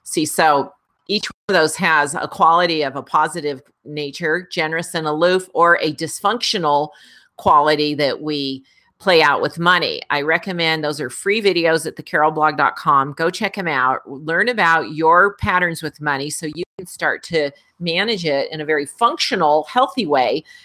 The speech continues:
and learn about your spouse's patterns as well. And this is where, you know, call a meeting, a meeting of the minds, a meeting of the hearts to say, "Honey, I, this is a big deal in my life. This means a lot to me."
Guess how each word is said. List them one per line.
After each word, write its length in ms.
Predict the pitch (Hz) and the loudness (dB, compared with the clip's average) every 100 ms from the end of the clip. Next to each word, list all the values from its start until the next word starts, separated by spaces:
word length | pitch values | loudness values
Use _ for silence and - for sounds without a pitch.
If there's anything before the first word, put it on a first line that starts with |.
| - | -4
and 140 | 269 | 0
learn 160 | 226 185 | 2 2
about 260 | 170 156 - | 4 2 0
your 80 | |
spouse's 640 | 156 - 151 156 - 135 - | -4 0 2 2 -2 -8 -8
patterns 480 | 156 143 135 135 135 | -6 -4 -2 -6 -10
as 140 | 139 | -8
well. 360 | 226 339 - - | -4 -2 -2 -4
And 220 | 165 165 | -4 0
this 240 | 240 330 - | 0 0 -4
is 80 | 415 | 2
where, 260 | 359 226 - - _ _ _ | 4 4 -2 -20 _ _ _
you 140 | 247 | 2
know, 240 | 226 220 220 - | 6 6 4 0
call 220 | 285 277 | 2 2
a 40 | |
meeting, 540 | 185 226 320 220 156 127 | 4 4 4 2 0 -4
a 100 | 160 | -4
meeting 360 | 180 254 277 | -2 -2 0
of 100 | 185 | 0
the 80 | 151 | 0
minds, 440 | 156 196 190 151 | 4 4 4 -2
a 60 | 143 | -6
meeting 280 | 160 226 214 | -4 -4 -2
of 80 | 143 | -2
the 80 | |
hearts 420 | 139 220 269 - - | 0 2 0 -2 -12
to 120 | 156 | -14
say, 500 | - 165 151 147 147 | -4 0 0 0 -2
"Honey, 320 | 175 220 240 | -6 -6 -4
I, 380 | 175 240 254 170 | -4 -4 -8 -8
this 180 | 208 330 | -10 -10
is 140 | 330 | -10
a 60 | 214 | -10
big 380 | 175 208 196 | 0 2 2
deal 240 | 160 220 285 | 2 2 2
in 80 | 180 | 0
my 180 | 147 | 0
life. 380 | 135 131 95 76 - | 2 2 2 -2 -4
This 220 | 202 - | -6 -4
means 180 | 302 269 | -8 -4
a 80 | 175 | -2
lot 340 | 151 165 262 | 2 4 2
to 100 | 240 | -2
me." 340 | 170 127 82 | -6 -6 -6